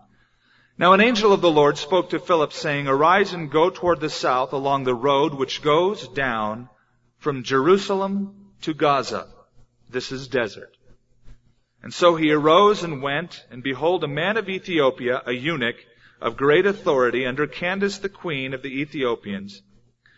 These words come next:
who had charge of all her treasury and had come to Jerusalem to worship, was returning. And sitting in his chariot, he was reading Isaiah the prophet.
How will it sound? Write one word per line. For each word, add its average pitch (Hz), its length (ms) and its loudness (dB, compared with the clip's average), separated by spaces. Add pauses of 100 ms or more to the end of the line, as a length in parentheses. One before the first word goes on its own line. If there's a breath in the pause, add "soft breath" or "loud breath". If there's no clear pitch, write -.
(200 soft breath)
who 165 120 -2
had 156 160 2
charge 180 460 4
of 143 100 -2
all 156 320 2
her 185 140 -2
treasury 131 640 -2 (640)
and 139 100 -8
had 147 180 -4
come 208 200 0
to 208 80 -6
Jerusalem 175 640 -2
to 170 100 -6
worship, 123 400 -4 (920)
was 110 220 -10
returning. 113 480 -6 (1400 soft breath)
And 139 180 -4
sitting 220 440 -2
in 190 60 2
his 165 220 -2
chariot, 123 560 0
he 170 160 -8
was 151 220 -4
reading 202 420 0
Isaiah 147 640 0
the 190 100 -2
prophet. 139 520 -4